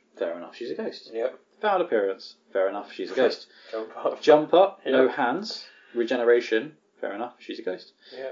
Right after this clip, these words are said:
Speaker 1: Loner, and then shadowing and sidestep. So we'll, we'll ignore all the obvious stuff. So she's got dodge, jump up, sidestep, shadowing.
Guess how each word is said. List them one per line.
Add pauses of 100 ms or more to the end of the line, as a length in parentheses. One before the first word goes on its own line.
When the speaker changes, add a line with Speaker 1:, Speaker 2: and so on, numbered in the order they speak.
(160)
Speaker 1:
Loner, (480)
and
then
shadowing
and
sidestep.
So (460)
we'll, (200)
we'll
ignore
all
the (140)
obvious
stuff.
So
she's
got
dodge,
jump
up,
sidestep,
shadowing.